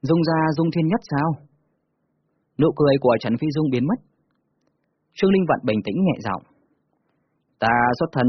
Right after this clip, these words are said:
từ học viện Lôi Đình, cũng là người được Dung gia an bài đến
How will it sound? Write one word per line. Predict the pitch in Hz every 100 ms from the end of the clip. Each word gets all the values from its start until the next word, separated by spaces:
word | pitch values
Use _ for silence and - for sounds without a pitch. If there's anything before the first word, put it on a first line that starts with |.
| 123
từ |
học | 98 -
viện | 98
Lôi | 117 107
Đình, | 90 85 - _ _ _ _ _ -
cũng | 202
là | 170 120
người | 113 104
được | 104 -
Dung | 147 156
gia | 143 135 139
an | 127
bài | 117 90 87 85 -
đến | 107 107